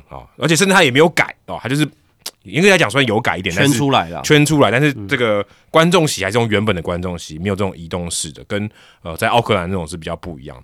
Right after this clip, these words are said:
Speaker 1: 但打两场比赛这样子，那 Adrian Beltre 因为是这个君王队的C E O，所以他也有出现在现场，然后跟这个球迷打招呼。然后像，呃，我有个朋友王威儒，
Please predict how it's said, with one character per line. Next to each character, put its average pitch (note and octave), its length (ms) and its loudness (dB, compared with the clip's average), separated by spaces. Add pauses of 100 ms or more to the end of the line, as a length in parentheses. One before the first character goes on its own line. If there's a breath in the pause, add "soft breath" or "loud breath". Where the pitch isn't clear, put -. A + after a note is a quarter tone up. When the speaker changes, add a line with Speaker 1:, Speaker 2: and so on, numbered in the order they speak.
Speaker 1:
但 A2 200 -4 (240 soft breath)
打 G#2+ 180 0
两 A2+ 140 2
场 B2 240 2
比 F#2+ 160 -6
赛 F2+ 220 -4
这 E2+ 120 -10
样 D#2+ 120 -10
子， - 140 -18
那 F#2+ 220 -4
Adrian D3+ 400 4
Beltre C#3+ 340 4
因 G#2+ 100 -2
为 B2 140 2
是 A2+ 140 -4
这 G#2+ 100 -4
个 F#2+ 120 -2
君 E3 260 2
王 A2 220 2
队 A#2 200 2
的 E2+ 340 -6
C - 180 -6
E G#2 140 -2
O， F#2+ 180 -4 (180)
所 F#2+ 160 -10
以 F2+ 60 -8
他 G2 300 -2 (300 soft breath)
也 A2 100 2
有 G#2 200 4
出 A2 180 -6
现 A2 180 0
在 G#2 220 0
现 F#2+ 240 -2
场， C#2+ 160 -12
然 D#2+ 100 -12
后 E2+ 80 -8
跟 F2+ 200 -8
这 F#2+ 80 -8
个 F#2 60 -6
球 F2 120 -14
迷 F2 120 -10
打 D#2 180 -12
招 D2+ 180 -12
呼。 D#2+ 160 -10
然 F2+ 80 -6
后 G2 60 -6
像， A2 200 2 (360 soft breath)
呃， F#2+ 120 -4
我 G2+ 60 0
有 A#2 60 2
个 A#2+ 80 4
朋 G#2+ 160 0
友 G#2 140 0
王 G#2+ 200 2
威 C#3+ 140 8
儒， F#2 240 0